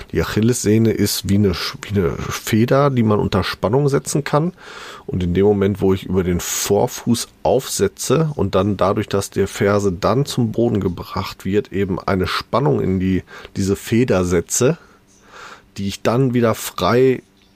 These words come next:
lasse, habe ich, äh, einiges an Kraft gespart. Und wenn man sich viele, viele, viele Profiläufer da draußen anguckt, die gewöhnen sich das sehr, sehr mühsam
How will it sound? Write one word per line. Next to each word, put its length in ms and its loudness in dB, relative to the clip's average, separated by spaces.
lasse, 640 0
habe 300 0
ich, 260 -8
äh, 300 -2
einiges 360 0
an 140 -2
Kraft 360 -6
gespart. 560 -4
Und 100 -8
wenn 100 -2
man 140 0
sich 240 -6
viele, 420 -2
viele, 300 -2
viele 260 -4
Profiläufer 800 -4
da 120 0
draußen 420 -4
anguckt, 420 -10
die 60 -10
gewöhnen 480 0
sich 240 -2
das 380 -4
sehr, 240 2
sehr 180 2
mühsam 540 0